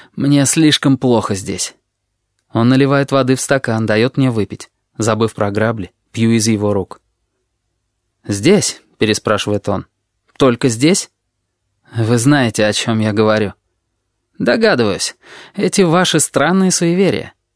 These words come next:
Ты уверен, что совершенно здоров?» Я молчу. Совершенно здоровых людей не бывает. Пауку ли об этом не знать? Янус опустил веки и кусает губу. Сгорает от любопытства. Долго ждать его вопросов не придётся.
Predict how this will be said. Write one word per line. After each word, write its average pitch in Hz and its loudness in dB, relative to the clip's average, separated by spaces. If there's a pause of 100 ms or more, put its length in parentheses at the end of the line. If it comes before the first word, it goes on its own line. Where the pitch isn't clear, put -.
(120)
Ты 123 2
уверен, 147 4
что - 0
совершенно 135 2
здоров?» 117 0 (1080)
Я 110 0
молчу. 131 -4 (460)
Совершенно 127 2
здоровых 135 2
людей 131 0
не 127 0
бывает. 127 -2 (280)
Пауку 202 2
ли 120 4
об 107 2
этом 117 0
не 117 2
знать? 107 -6 (360)
Янус 120 0
опустил 127 0
веки 110 0
и 131 0
кусает 123 0
губу. 127 -2 (260)
Сгорает 104 0
от 110 -4
любопытства. - -4 (460)
Долго 170 2
ждать 156 0
его 151 2
вопросов 143 -2
не 143 0
придётся. 131 -4